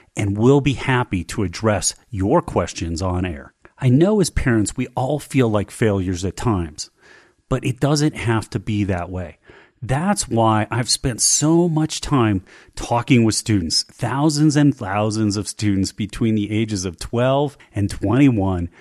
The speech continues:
trying to figure out how do we do this differently? How do we have that close, tight-knit, cooperative family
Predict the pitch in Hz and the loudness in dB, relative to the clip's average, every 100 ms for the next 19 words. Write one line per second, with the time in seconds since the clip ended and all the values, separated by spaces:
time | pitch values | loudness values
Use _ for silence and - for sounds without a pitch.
0 | - _ - 110 135 170 160 - 127 107 | -20 _ -8 -4 0 0 -2 0 0 2
1 | 101 92 - - 92 113 127 156 135 - | 2 0 -4 -12 -4 2 4 4 2 2
2 | 117 113 113 - 110 104 101 - 107 - | 0 2 -2 -2 -2 0 -2 -2 -4 -2
3 | 101 92 82 - - - _ - 127 151 | -4 -4 -6 -12 -20 -20 _ -4 0 2
4 | 156 151 135 - 123 110 98 95 82 - | 4 4 2 2 2 2 0 -6 -8 -12
5 | - 127 139 - - 123 131 131 120 120 | 0 2 2 -2 -4 0 0 0 -4 -4
6 | - - 95 107 135 147 139 - 117 107 | -10 -8 -4 0 0 2 0 0 0 2
7 | 98 101 | 2 -2